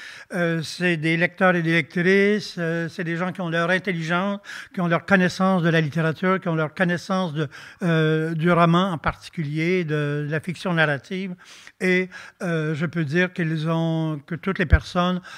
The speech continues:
euh, ont travaillé très rigoureusement et avec cœur, et, euh, je les remercie infiniment. Euh, la tâche a été facile. Nous avons eu plusieurs étapes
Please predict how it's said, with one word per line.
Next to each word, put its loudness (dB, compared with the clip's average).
euh, 0
ont 2
travaillé 0
très 2
rigoureusement 2
et -2
avec -2
cœur, 4
et, 4
euh, 4
je 0
les 4
remercie 2
infiniment. 2
Euh, 2
la 4
tâche 2
a 2
été -2
facile. -2
Nous 0
avons 2
eu 2
plusieurs 4
étapes 4